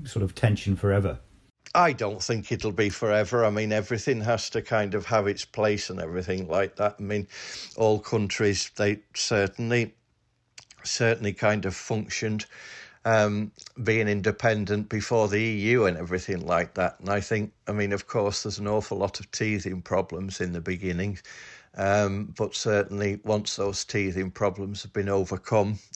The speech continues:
Speaker 2: um, then I think it's just a case of getting on and making what we have of it, really. Um, you know, w-, Brexit has gone through, we're not part of the E U anymore, and we have to work our way through that.
Speaker 1: Well, that's very philosophical. Now, tell me how your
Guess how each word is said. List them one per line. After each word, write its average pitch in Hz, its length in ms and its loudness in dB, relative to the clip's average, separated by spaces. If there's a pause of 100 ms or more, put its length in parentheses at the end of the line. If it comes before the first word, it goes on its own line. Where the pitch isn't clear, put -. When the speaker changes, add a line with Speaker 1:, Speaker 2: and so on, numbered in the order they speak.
(140)
Speaker 2:
um, 104 560 2
then 113 340 2
I 127 140 6
think 107 420 -2
it's 147 220 0
just - 280 -2
a 190 40 0
case - 340 2
of 95 140 -2
getting 104 260 2
on 104 160 0
and 107 140 -2
making 117 340 0
what 120 180 2
we 131 120 2
have 135 240 2
of 135 120 0
it, 87 180 2
really. 95 380 2 (560)
Um, 104 440 2
you 131 120 2
know, 117 260 4 (120)
w-, 110 360 -4
Brexit 120 400 2
has 95 120 -6
gone 113 280 2
through, 120 480 4
we're 107 120 2
not 113 220 0
part 110 280 4
of 101 100 -10
the 117 80 0
E 107 260 0
U 110 120 4
anymore, 110 540 2 (100)
and 113 280 2
we 113 120 0
have 120 240 0
to 131 100 -2
work 120 280 2
our 123 160 4
way 127 200 2
through 127 300 2
that. 90 260 2 (100)
Speaker 1:
Well, 92 100 0
that's 110 200 -2
very 95 280 4
philosophical. 95 880 2
Now, 117 180 8
tell 220 180 6
me 214 120 6
how 139 260 8
your 110 480 6